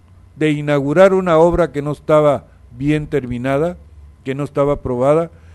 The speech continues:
y por el desvío de siete mil, siete mil millones de pesos por la construcción de la línea doce del metro. Ojalá y no se politice, se vea con toda la seriedad, ¿verdad?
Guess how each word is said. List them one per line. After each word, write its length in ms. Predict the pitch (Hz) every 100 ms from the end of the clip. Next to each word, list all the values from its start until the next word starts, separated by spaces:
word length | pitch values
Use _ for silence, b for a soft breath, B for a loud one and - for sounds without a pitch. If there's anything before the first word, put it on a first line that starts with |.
| b b
y 260 | 175 196
por 280 | 214 - 156
el 160 | 151 139
desvío 440 | 131 113 147 170
de 120 | 156
siete 400 | 139 139 135 - 120
mil, 340 | 147 175 180 - _ _ -
siete 500 | - 147 151 - 135
mil 380 | 160 226 214 185 _ _ - 131
millones 640 | 135 131 127 160 175 160
de 120 | 127
pesos 460 | 113 156 151 165 - b b b
por 140 | 151
la 140 | 147 139
construcción 580 | 143 - 123 175 180 - _ b b
de 200 | 131 202
la 140 | 180
línea 480 | 151 160 165 160 131 - -
doce 360 | 123 151 151
del 160 | 143 123
metro. 260 | 123 101 98 b b
Ojalá 420 | 226 196 190 185
y 60 | 190
no 160 | 170
se 140 | 175 180
politice, 720 | 139 143 113 190 202 214 208 - B
se 200 | - 143
vea 420 | 139 175 185 165
con 240 | - 139 123
toda 280 | 160 165 156
la 120 | 135
seriedad, 560 | - 127 120 151 185 160
¿verdad? 360 | 139 143 165